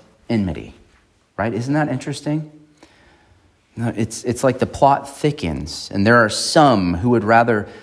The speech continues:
stir up trouble than stay in Bethany and share in the joy of this family that's been made whole. It's really awful when you think about what they were turning their backs on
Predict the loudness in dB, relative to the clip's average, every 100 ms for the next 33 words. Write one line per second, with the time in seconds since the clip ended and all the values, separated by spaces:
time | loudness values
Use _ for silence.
0 | -20 -16 -14 -4 0 2 2 0 -4 -14
1 | -4 -2 -2 -4 -6 -10 -20 _ _ -12
2 | -12 -12 -10 -6 -4 -4 -2 -2 -2 -6
3 | -6 -8 -10 -8 -6 -4 -4 -4 -8 -12
4 | _ _ _ _ _ _ -2 0 0 0
5 | 2 4 4 2 -2 -6 -4 -2 -2 -6
6 | -10 -8 -6 -6 -8 -8 -6 -6 -8 -14
7 | _ _ _ _ _ -8 0 4 4 4
8 | 0 0 -4 -4 -4 -6 -8 -6 -2 0
9 | 0 -4 -10 -20 _ _ _ _ 0 2
10 | 4 2 2 0 -2 -2 -2 -2 -2 -4
11 | -4 -8 -8 -8